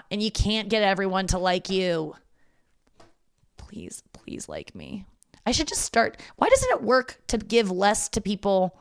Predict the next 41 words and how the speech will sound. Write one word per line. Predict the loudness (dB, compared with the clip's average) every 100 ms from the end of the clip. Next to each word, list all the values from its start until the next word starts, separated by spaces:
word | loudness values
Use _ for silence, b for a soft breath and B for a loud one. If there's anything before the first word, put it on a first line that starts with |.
| b
on | -4
Instagram | 0 0 0 -2 -4 -4 -4
and | -6
it, | -2
they | -2
will | 0
like | -2 -2 -6
you | -8
more? | -8 -8 -8 -10 -18 _ _ _ _ -2
You | 2
know, | 2
like | 2
it | 2
does | 0
with | 0
the |
guys. | 2 4 4 -2 -10 b b b b b b b
On | -2
Instagram, | 0 0 0 2
you | 2
gotta | 0
constantly | 2 0 0 -2
be | -2 0
posting | 2 2 2 0
and | 0
being | -2 -2
like, | -4 -2
"Look | 2
how | 2
famous | 4 2 2 2
I | 4
am | 4 2
and | -2
cool | -2 2 2
I |
am," | 2 0
and | 0
then | -2
people | -2 -4
like | 0 0 -2
you. | -4 -4 -6